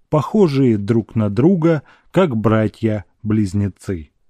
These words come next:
Тридцать лет они сидели друг против друга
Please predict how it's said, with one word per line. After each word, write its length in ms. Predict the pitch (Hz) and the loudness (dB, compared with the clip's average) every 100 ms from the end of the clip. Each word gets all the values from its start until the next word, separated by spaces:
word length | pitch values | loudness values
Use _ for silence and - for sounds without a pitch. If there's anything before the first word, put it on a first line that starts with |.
| _ _ - | _ _ -2
Тридцать 440 | 175 170 170 139 | 0 2 0 2
лет 380 | 185 196 147 113 | 4 4 2 0
они 280 | 101 101 101 | 0 0 -2
сидели 640 | - 110 120 208 170 131 | -4 -4 2 4 4 2
друг 420 | 113 160 226 - | 2 2 0 -2
против 400 | - 117 107 98 | -2 -2 0 -4
друга 580 | 101 135 202 143 156 | 0 2 2 2 -2